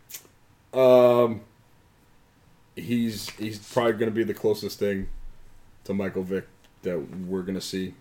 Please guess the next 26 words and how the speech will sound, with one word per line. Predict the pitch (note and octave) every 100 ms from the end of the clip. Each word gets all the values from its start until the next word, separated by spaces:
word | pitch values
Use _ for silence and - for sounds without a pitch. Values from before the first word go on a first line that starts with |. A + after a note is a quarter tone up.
| _ -
in | F#2
the | F#2
league | F#2+ F#2+
today. | F#2+ A2+ G#2+ G#2 - - - - -
Um, | F#2 F#2 F#2+
just | G2 A2 -
his, | G2 B2 A#2
his | A2+ A2+ B2+
ability | B2 B2+ C#3 C#3 C3 B2 - - -
to | - A2
make | A2+ B2 B2
people | C3+ C3
miss | A#2 A#2+ A#2
on | A2+
the | G#2
run. | A2 C#3+ D#3 D#3+ - - _ _ _ -
The | G2
only | C3 C#3+
thing | D#3+ D3
that | C3
has | C#3+ C3+
to | D3+
improve | C3+ - C3+ B2+ A2+
is | G#2+
his | G#2 -
throwing. | - G2 E2+ E2+